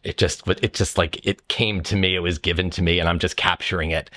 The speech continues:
Uh, I feel like that when I'm writing too. I often don't feel like I'm writing it. I feel like I'm capturing it. And sometimes I'll be sitting and typing and my wife will be sitting next to me. I'll laugh out loud and she's like, "What's so funny?" I'm like, "Oh, you should hear what the parrot just said." <laughs> As if, like, I didn't create it. Like, I'm watching it as a movie and I'm just capturing it.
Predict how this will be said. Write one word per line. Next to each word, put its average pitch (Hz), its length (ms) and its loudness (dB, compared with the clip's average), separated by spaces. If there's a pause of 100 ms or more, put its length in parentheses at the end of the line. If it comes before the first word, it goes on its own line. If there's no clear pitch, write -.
(400)
Uh, 85 200 4
I 139 80 4
feel 220 160 4
like 165 100 0
that 151 140 2
when 113 100 2
I'm 98 100 2
writing 101 360 0
too. 95 220 0
I 80 120 2
often 90 320 2
don't 92 240 0
feel 101 100 2
like 85 180 0
I'm 90 340 0
writing 90 320 2
it. 80 240 -4
I 78 100 0
feel 101 160 -2
like 87 180 2
I'm 80 120 -4
capturing 95 600 0
it. 113 120 2 (180)
And 120 100 2
sometimes 165 300 4
I'll 139 80 6
be 120 140 -2
sitting 123 260 2
and 107 80 -2
typing 104 320 0
and 98 100 2
my 90 120 4
wife 95 260 2
will 101 80 -6
be 98 80 -2
sitting 92 240 -2
next 92 160 0
to 117 60 -2
me. 95 80 4
I'll 90 140 0
laugh 95 320 2
out 92 180 0
loud 95 260 4
and 82 100 -2
she's 113 120 -2
like, 117 120 2
"What's 160 180 2
so 151 100 4
funny?" 143 180 2
I'm - 40 -2 (200)
like, 160 160 4
"Oh, 170 80 4
you 175 60 2
should 156 160 -2
hear 143 100 4
what 151 140 0
the 110 80 -4
parrot 120 340 2
just 110 220 -2
said." 107 260 2 (300)
<laughs> - 1300 -2
As - 120 2
if, 190 120 4
like, 175 200 2
I 156 200 4
didn't 165 400 -2
create 160 440 0
it. 127 160 0
Like, 127 180 -2
I'm 131 180 -2
watching 131 440 0
it 127 120 -2
as 113 120 -2
a 123 60 -2
movie 110 420 -2
and 92 100 0
I'm 98 120 -4
just - 180 -16
capturing 87 540 -6
it. 71 80 -12